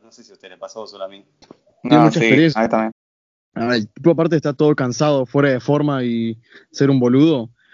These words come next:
Speaker 2: la tiene clarísima a la hora de pelear, o de planear algo, o maniobrar, o ser un papucho, no sé, me cayó
Speaker 3: O
Speaker 1: Sí,
Speaker 3: de
Speaker 2: mal.
Speaker 1: pues,
Speaker 3: robar
Speaker 1: o sea,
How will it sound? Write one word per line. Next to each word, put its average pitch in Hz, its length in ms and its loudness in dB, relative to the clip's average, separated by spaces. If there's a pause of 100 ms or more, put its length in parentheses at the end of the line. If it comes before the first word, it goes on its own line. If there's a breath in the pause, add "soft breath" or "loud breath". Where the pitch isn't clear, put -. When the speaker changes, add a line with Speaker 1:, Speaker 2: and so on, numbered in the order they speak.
(120)
Speaker 2:
la 113 120 0
tiene 143 200 2
clarísima 135 440 -2
a - 40 -6
la 117 60 -6
hora 117 100 -4
de 117 80 -6
pelear, 120 280 -2 (760)
o 120 220 -2
de 113 60 -4
planear 123 380 2
algo, 117 360 -2 (460)
o 120 140 -4
maniobrar, 120 520 2 (680)
o 120 140 -2
ser 131 500 2
un 131 120 0
papucho, 123 580 -2 (200)
no 120 140 -4
sé, 120 160 -10 (180)
me 117 120 -4
cayó 113 180 -2
Speaker 3:
O 123 40 6
Speaker 1:
Sí, 123 40 6
Speaker 3:
de 123 60 4
Speaker 2:
mal. 120 80 4
Speaker 1:
pues, 123 120 6
Speaker 3:
robar 123 120 4
Speaker 1:
o 123 140 4
sea, 123 160 4